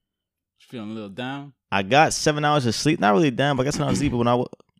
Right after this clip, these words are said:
Speaker 2: I got to work, like, my energy was low. My eyes was kinda puffed. I'm like, "Why am I feel so tired?" But
Speaker 1: This
Speaker 2: then
Speaker 1: is pre or post watching When They See Us?
Speaker 2: This is post.
Speaker 1: Okay, maybe
Speaker 2: This
Speaker 1: that's
Speaker 2: is
Speaker 1: why.
Speaker 2: post. Maybe. We'll get into that as well. Maybe that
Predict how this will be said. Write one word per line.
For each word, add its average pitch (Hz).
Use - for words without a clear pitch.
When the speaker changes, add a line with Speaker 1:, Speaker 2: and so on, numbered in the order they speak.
Speaker 2:
I 101
got 123
to 104
work, 120
like, -
my 90
energy 117
was 104
low. 110
My 90
eyes 107
was 98
kinda 107
puffed. -
I'm 131
like, 98
"Why 110
am 135
I 123
feel 127
so 117
tired?" 104
But 117
Speaker 1:
This -
Speaker 2:
then 135
Speaker 1:
is 113
pre 254
or 175
post 165
watching 139
When 117
They 104
See 98
Us? -
Speaker 2:
This 135
is 110
post. 107
Speaker 1:
Okay, 101
maybe 87
Speaker 2:
This -
Speaker 1:
that's 104
Speaker 2:
is -
Speaker 1:
why. -
Speaker 2:
post. 87
Maybe. 110
We'll 143
get 143
into 113
that 101
as 90
well. 90
Maybe 113
that 107